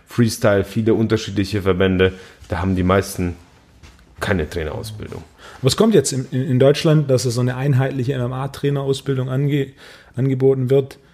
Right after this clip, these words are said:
Speaker 2: War jetzt dieses Jahr zum ersten Mal?
Speaker 1: Genau, war jetzt zum ersten Mal. Es gibt jetzt halt, äh, glücklicherweise die gemaf, die German Mixed Martial Arts Federation, also der Verband fürs deutsche M M A. Die kümmern sich vor allen Dingen um den Amateursport,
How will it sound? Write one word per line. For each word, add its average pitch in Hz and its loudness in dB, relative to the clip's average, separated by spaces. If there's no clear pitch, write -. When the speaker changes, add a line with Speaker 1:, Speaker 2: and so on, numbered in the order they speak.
Speaker 2:
War 120 0
jetzt 135 2
dieses 143 2
Jahr 131 2
zum 131 -4
ersten 131 0
Mal? 147 2
Speaker 1:
Genau, 87 0
war 98 2
jetzt 101 -2
zum 110 -4
ersten 98 -6
Mal. 131 2
Es - -12
gibt 123 -6
jetzt 110 0
halt, 101 0
äh, 95 2
glücklicherweise 101 0
die 87 -8
gemaf, 131 2
die 101 -8
German 101 0
Mixed 101 -2
Martial 95 -2
Arts 98 -6
Federation, 110 2
also 90 -2
der 110 4
Verband 107 0
fürs 98 -2
deutsche 101 0
M 82 0
M 98 -2
A. 120 2
Die 95 -10
kümmern 104 -6
sich 101 -8
vor 90 -4
allen 107 -2
Dingen 104 -2
um 92 -2
den 92 -2
Amateursport, 123 0